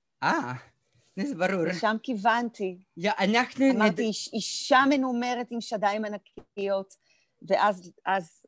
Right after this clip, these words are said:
Speaker 2: ככה זה היה.
Speaker 1: לא, אינני מנומרת. זה משהו
Speaker 2: מה
Speaker 1: ש-
Speaker 2: זה, את לא לובשת נמר?
Speaker 1: לא, זה פרחים. את
Speaker 2: זה
Speaker 1: הנמר ל-
Speaker 2: פרחים,
Speaker 1: את-
Speaker 2: אלוהים, אני חייבת משקפיים.
Speaker 1: מה, נו, מזל שאת עדיין נוהגת.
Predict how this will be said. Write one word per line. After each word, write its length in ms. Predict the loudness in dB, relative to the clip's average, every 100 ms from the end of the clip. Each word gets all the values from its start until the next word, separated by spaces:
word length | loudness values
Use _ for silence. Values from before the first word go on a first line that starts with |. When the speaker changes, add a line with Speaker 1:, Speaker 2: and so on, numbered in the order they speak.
| -20 -20 _
Speaker 2:
ככה 260 | -10 -8 -8
זה 220 | -6 -4
היה. 200 | -2 -4 -4 _ -10
Speaker 1:
לא, 80 | -10 -10 -10
אינני 500 | -6 -4 -2 -2 -2
מנומרת. 760 | -2 -2 -4 -4 -4 -6 -10 -20 -20 _ _ _ _
זה 120 | -10 -8 -6 -6 -8 -6
משהו 320 | -4 -4 0
Speaker 2:
מה 160 | 4 6
Speaker 1:
ש- 40 |
Speaker 2:
זה, 140 | 8 6
את 100 | 8
לא 120 | 8
לובשת 460 | 8 4 2 0
נמר? 360 | 2 4 6 4 2 -8 -20 -12
Speaker 1:
לא, 360 | 0 4 4 2
זה 160 | -2
פרחים. 760 | -2 2 2 0 2 2 2 -4 -10 _ _ _ _ _ _ _ _ -20 -2 -2
את 80 | 4
Speaker 2:
זה 60 | 6 8
Speaker 1:
הנמר 200 | 12 12 10
ל- 100 | 8
Speaker 2:
פרחים, 160 | 6 6 8 10
Speaker 1:
את- 60 | 8
Speaker 2:
אלוהים, 340 | 8 6 6 2
אני 120 | 2
חייבת 280 | 2 0 0
משקפיים. 800 | -6 -4 -4 0 2 2 0 -10 _ -6
Speaker 1:
מה, 180 | 0 0 0 -10 -8 -8 -10 -18 _ -10
נו, 140 | -4
מזל 300 | -2 2 2
שאת 240 | 4 2 4
עדיין 280 | 6 6 6
נוהגת. 560 | 4 4 4 2 0